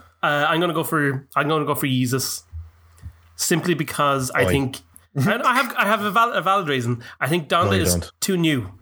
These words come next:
Speaker 1: and it's hard to judge any album as, like, the greatest when it's so new. Like, I remember thinking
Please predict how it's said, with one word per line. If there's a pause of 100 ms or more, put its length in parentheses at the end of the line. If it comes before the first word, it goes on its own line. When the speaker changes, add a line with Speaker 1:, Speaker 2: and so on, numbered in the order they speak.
(640)
Speaker 1:
and
it's
hard
to
judge
any
album
as,
like, (100)
the
greatest (140)
when
it's
so
new. (600)
Like, (320)
I
remember
thinking